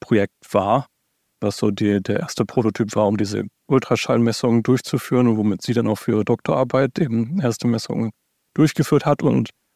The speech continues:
ja eigentlich so den Proof of Concept gebracht hat, dass das Ganze funktioniert. Was man da dann als Idee hatte und dieser, der so einen Aufbau hatte und eben fertigen lassen von diesem Dresdner Unternehmen.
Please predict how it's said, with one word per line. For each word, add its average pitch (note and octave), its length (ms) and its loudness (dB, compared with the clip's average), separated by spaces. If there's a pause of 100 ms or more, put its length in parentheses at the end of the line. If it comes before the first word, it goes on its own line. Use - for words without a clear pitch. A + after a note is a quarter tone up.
(120)
ja G#2 120 2
eigentlich A2+ 260 0
so B2 100 0
den A2 300 2
Proof - 300 0
of A#2+ 140 -2
Concept - 540 -2
gebracht - 400 -2
hat, - 220 0
dass G2+ 160 -2
das - 180 -4
Ganze G#2+ 280 0 (280)
funktioniert. A#2 580 2 (600)
Was - 220 -6
man G#2 140 2
da G2+ 160 0
dann G2+ 320 0
als G2+ 340 -4 (100)
Idee A2 320 0
hatte B2 260 2
und A2+ 240 0 (120)
dieser, G#2 320 2 (160)
der G2 220 2 (240)
so - 80 -12
einen - 80 0
Aufbau A#2+ 340 2
hatte A2+ 160 -4
und G#2 60 4
eben G#2 320 0 (160)
fertigen B2+ 420 0
lassen B2+ 280 0
von A#2 160 -2
diesem G#2+ 200 0
Dresdner C3+ 420 0
Unternehmen. C3 520 2